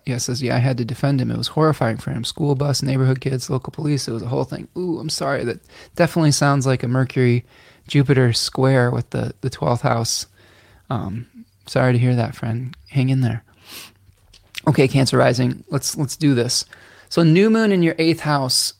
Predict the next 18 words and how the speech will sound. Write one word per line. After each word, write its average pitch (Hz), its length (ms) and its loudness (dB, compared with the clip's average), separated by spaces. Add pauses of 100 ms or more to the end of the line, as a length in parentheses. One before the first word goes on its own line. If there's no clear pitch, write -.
(140)
Uh, 117 260 -2
this 156 280 2
is 202 180 2 (140)
a 135 500 2 (600)
potential 151 460 2
new 143 220 6
start 127 480 0 (540)
for 139 640 4 (100)
the 135 80 0
shared 147 340 2
resources 139 680 2
that - 140 -2
you 131 100 2
have 131 320 2
with 127 260 -2 (100)
yourself 135 600 0
and 127 100 4
another 123 400 2